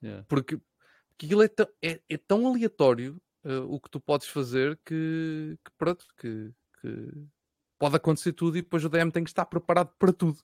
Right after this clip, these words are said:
Speaker 2: não é? E isso pode ser um problema.
Speaker 1: Yeah, portanto, de facto era fixe termos um jogo no Café Mais Geek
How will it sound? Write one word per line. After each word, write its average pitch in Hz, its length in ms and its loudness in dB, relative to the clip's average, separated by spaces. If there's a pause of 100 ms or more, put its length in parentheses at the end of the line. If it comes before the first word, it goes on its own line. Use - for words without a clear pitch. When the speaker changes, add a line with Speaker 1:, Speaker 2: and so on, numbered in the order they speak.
Speaker 2:
não 123 160 -10
é? 123 60 -14 (160)
E 110 180 -10
isso - 300 -16
pode 120 180 -6
ser 123 120 -10
um 120 60 -10
problema. 123 400 -6 (540)
Speaker 1:
Yeah, 135 220 -2 (160)
portanto, 110 1160 -4
de - 60 -20
facto 113 300 -2
era 117 180 -2
fixe 123 420 -8
termos 127 320 -4
um 135 100 -2
jogo 127 420 -8 (160)
no 110 160 -4
Café - 240 -8
Mais 107 180 -4
Geek 107 240 -8